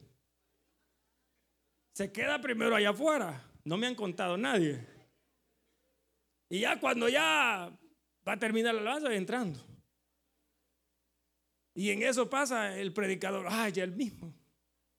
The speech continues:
O ese hermano. En la carne está predicando, dicen algunos. Porque le está hablando el Señor.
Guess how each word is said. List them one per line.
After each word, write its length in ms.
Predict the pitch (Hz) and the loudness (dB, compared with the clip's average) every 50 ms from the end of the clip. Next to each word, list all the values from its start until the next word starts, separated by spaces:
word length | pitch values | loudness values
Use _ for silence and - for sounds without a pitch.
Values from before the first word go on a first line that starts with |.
| _ _ _ _ _ _ _ _ _ _ _ _ _ - | _ _ _ _ _ _ _ _ _ _ _ _ _ -6
O 160 | - 226 294 | -4 -2 0
ese 180 | 330 294 208 247 | 0 2 2 2
hermano. 640 | 240 226 254 320 339 330 269 233 208 202 262 247 185 - - - _ _ _ _ _ _ _ _ _ _ _ _ _ _ _ _ _ _ _ _ _ _ _ _ _ _ _ _ _ _ _ _ _ _ _ _ _ _ _ _ _ _ _ _ _ _ _ _ _ _ _ _ _ _ _ _ _ _ _ _ _ _ _ _ _ _ _ _ _ _ _ _ _ _ - | 2 0 0 -2 -2 -4 -6 -8 -10 -14 -16 -16 -18 -18 -20 -20 _ _ _ _ _ _ _ _ _ _ _ _ _ _ _ _ _ _ _ _ _ _ _ _ _ _ _ _ _ _ _ _ _ _ _ _ _ _ _ _ _ _ _ _ _ _ _ _ _ _ _ _ _ _ _ _ _ _ _ _ _ _ _ _ _ _ _ _ _ _ _ _ _ _ -6
En 200 | 175 202 214 208 | -2 -2 -2 -2
la 120 | 196 190 190 | -2 -4 -4
carne 380 | - - 262 277 277 247 220 | -4 -4 -4 -2 -2 0 -2
está 200 | 190 220 240 196 | -2 -2 -4 -4
predicando, 540 | 226 220 202 196 196 - 247 240 233 202 180 | -4 -4 -4 -4 -4 -6 -6 -4 -2 -2 -2
dicen 260 | 170 156 - 156 147 | -2 -2 -4 -6 -6
algunos. 400 | 147 143 135 143 139 131 120 110 - - - - _ _ _ _ _ _ _ _ _ _ _ _ _ _ _ _ _ _ _ _ _ _ _ _ _ _ _ _ _ _ _ _ _ _ _ _ _ _ | -6 -6 -6 -6 -6 -8 -8 -12 -16 -20 -20 -20 _ _ _ _ _ _ _ _ _ _ _ _ _ _ _ _ _ _ _ _ _ _ _ _ _ _ _ _ _ _ _ _ _ _ _ _ _ _
Porque 300 | - 151 - - - 185 | -14 -14 -8 -4 -2 -2
le 80 | 180 180 | 0 0
está 200 | 180 - 214 202 | 0 0 0 0
hablando 320 | 220 277 320 349 359 320 | 2 2 0 0 -2 -2
el 100 | 269 220 | -4 -4
Señor. 540 | 170 185 175 160 160 143 131 123 120 - | -4 -4 -2 -2 -2 -4 -6 -10 -14 -18